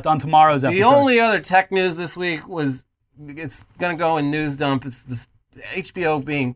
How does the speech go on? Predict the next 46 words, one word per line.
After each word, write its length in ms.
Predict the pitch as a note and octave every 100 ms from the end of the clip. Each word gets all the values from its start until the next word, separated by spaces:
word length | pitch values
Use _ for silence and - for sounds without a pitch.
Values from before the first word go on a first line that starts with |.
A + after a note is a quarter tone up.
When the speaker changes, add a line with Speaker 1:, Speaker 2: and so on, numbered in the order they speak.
| -
Speaker 2:
so 360 | - A#3 G#3
stupid. 560 | C#3 - - G3+ G3 D#3
Speaker 1:
They're 160 | A#3 C4+
the 100 | C#4+
dumbest 360 | G3+ G#3 A3
Speaker 2:
Uh, 20 | G#3+
<laughs> 60 | G#3
Speaker 1:
company 180 | G3+ F#3+
on 120 | F3
earth. 220 | E3 - - _ -
Literally 560 | B3 D4 C#4+ C#4 B3
Speaker 2:
uh, 40 | F#3+
Speaker 1:
the 80 | G3+
dumbest 440 | E3+ G#3 G3+ -
company 300 | G3 F3+ F3
on, 140 | D#3+
not 180 | F3+ F#3
H 180 | E3+ -
B 120 | F3 D#3+
O, 120 | C#3+
but 240 | E3+ D3+
Discovery, 540 | F3 E3+ G#3 F#3 F3+ F3
Speaker 2:
Discovery, 320 | F3 G#3 F3 F3 E3+
Speaker 1:
Warner. 120 | D3
Speaker 2:
yeah, 360 | C3+ E3 D3
just 160 | C3+ F#3
Speaker 1:
Just 240 | B3 - _ _
Speaker 2:
ruining 540 | C3 D#3+ A3 A3 E3+ D3+
a 140 | C#3
great 300 | C3+ D#3 D#3+
product. 440 | - D#3 C#3+ C#3 C#3
We 120 | F#3+
will 140 | F3
have 140 | D#3 D3
a 40 |
lot 240 | C#3 D3 C#3
to 60 |
talk 280 | - C#3 A#2
about 240 | C3 C3
with 160 | A#2+ A#2+
that, 380 | C3+ B2 A#2+ -
Speaker 1:
I 120 | G#3+
Speaker 2:
uh, 20 | A#3+
Speaker 1:
cannot 360 | B3 C4 C#4
Speaker 2:
tomorrow. 280 | C4 A3 A3
Speaker 1:
believe 360 | A#3+ G#3+ F3